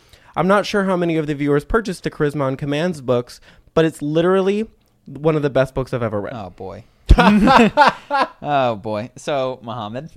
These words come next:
Speaker 2: <laughs> the first thing that we talked about prior to turning this on was whether we were gonna take it off of Amazon. Uh, the philosophy that we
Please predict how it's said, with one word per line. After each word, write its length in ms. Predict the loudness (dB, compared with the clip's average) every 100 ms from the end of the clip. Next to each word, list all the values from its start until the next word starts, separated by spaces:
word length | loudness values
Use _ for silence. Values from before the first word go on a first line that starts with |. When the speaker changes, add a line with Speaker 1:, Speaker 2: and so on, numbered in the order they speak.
| -10
Speaker 2:
<laughs> 160 | -6 -6
the 120 | -6
first 420 | -4 -4 -4 -12 _
thing 200 | -8 -8
that 80 | -10
we 100 | -10
talked 300 | -8 -8 -10
about 300 | -12 -12 -10
prior 180 | -8 -8
to 60 |
turning 240 | -10 -14 -14
this 160 | -12
on 160 | -12 -12
was 200 | -14 -8
whether 180 | -8 -8
we 60 |
were 40 | -10
gonna 140 | -12
take 180 | -12 -12
it 60 | -10
off 140 | -12
of 100 | -12
Amazon. 460 | -14 -16 -18 -20 -20 _ _ _ _ _ _
Uh, 320 | -10 -8 -8 -10 _ _
the 200 | -12 -10
philosophy 720 | -8 -6 -6 -6 -10 -14 -10
that 140 | -10 -10
we 280 | -10 -12